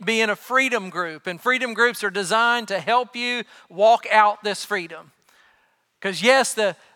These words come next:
the, the, the, the way sin tries to grip our life and it returns, and, and you might need a little extra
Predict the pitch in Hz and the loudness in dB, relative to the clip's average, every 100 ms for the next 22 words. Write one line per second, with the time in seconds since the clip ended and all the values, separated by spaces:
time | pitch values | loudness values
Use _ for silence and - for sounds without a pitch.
0 | 302 190 226 214 208 185 196 196 185 151 | _ -6 -4 -4 -8 -4 0 2 0 -2
1 | _ _ _ _ _ _ _ _ - 202 | _ _ _ _ _ _ _ _ -10 -10
2 | 190 196 220 247 - 254 247 214 233 220 | -10 0 4 4 2 0 0 4 4 4
3 | 220 165 151 240 - 220 208 208 220 226 | 2 -4 2 2 4 4 6 6 6 4
4 | 214 185 170 - _ - 165 - 247 247 | 0 -6 -10 -12 _ -10 -8 2 6 6
5 | 247 240 220 190 180 - - 180 202 208 | 6 2 -2 -6 -6 -12 -8 -6 -4 -4
6 | 285 277 254 220 240 247 220 214 233 226 | 4 4 4 0 0 2 2 2 2 2
7 | 233 - 233 214 | 0 0 -2 -2